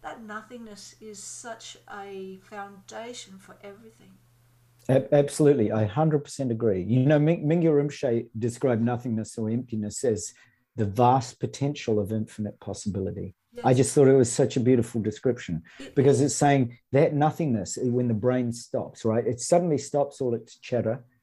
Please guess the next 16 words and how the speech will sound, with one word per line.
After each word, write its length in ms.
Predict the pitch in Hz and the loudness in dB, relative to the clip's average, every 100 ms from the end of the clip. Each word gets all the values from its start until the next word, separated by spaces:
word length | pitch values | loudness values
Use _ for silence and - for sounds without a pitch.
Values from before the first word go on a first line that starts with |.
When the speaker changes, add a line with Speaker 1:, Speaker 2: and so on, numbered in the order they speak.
| _ | _
Speaker 1:
Mm-hmm. 180 | _ - | _ 0
Speaker 2:
So 140 | 120 | 2
its 160 | 117 117 | 2 2
narrative 520 | 117 135 131 120 - | 2 4 2 0 -4
content 500 | 127 127 117 120 113 _ | -8 -8 -4 -4 -4 _
ceases. 720 | - - - - 92 - - _ _ _ - | -8 -4 -4 -6 -10 -12 -18 _ _ _ -20
Speaker 1:
Yeah. 60 | - | -4
Speaker 2:
And 160 | 127 123 | 2 6
that 160 | 135 | 6
nothingness 580 | 135 147 151 160 127 117 | 6 4 2 0 0 0
is 140 | 110 107 | -2 -2
actually 420 | 104 - 101 101 | -2 -6 -6 -4
the 160 | 104 | -2
infinite 380 | 104 101 98 98 - | -4 -6 -10 -12 -14
potential 640 | - - 127 117 - 92 - | -10 -6 -6 -8 -10 -10 -16
Speaker 1:
Yes. 400 | - _ _ - | -20 _ _ -20